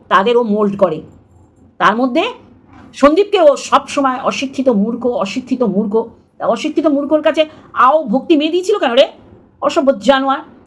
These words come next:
এক্সট্রা অর্ডিনারি কথা বলো না, জুতায় তোমার মুখ ছিঁড়ে দেবো।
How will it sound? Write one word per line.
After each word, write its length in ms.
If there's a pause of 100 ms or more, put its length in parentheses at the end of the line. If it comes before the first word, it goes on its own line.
(440)
এক্সট্রা 360
অর্ডিনারি 400
কথা 180
বলো 160
না, 220 (440)
জুতায় 320
তোমার 280
মুখ 160
ছিঁড়ে 200
দেবো। 260